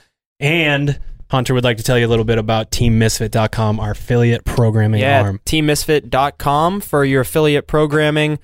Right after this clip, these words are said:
Speaker 2: Got a bunch of good coaches, tools, articles, free stuff out there, and then our usual competitor and G P P style affiliate programming.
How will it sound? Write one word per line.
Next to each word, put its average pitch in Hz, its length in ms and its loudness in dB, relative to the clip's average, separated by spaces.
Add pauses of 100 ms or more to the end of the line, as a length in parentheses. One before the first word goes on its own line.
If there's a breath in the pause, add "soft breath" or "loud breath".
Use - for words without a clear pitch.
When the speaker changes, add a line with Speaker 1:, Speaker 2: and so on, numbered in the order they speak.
(320)
Speaker 2:
Got 131 120 0
a 127 40 0
bunch 131 260 -2
of 135 80 -4
good 131 340 2
coaches, 139 420 0
tools, 139 460 2
articles, 131 960 0
free 139 400 -4
stuff 135 360 -2
out 131 220 0
there, 131 380 2
and 123 160 -4
then 123 120 0
our 120 120 2
usual 120 720 0 (440)
competitor 123 560 0
and 120 260 0
G 120 160 -2
P 117 160 -4
P 117 240 -4
style 110 380 -2
affiliate 113 460 -4
programming. 143 760 0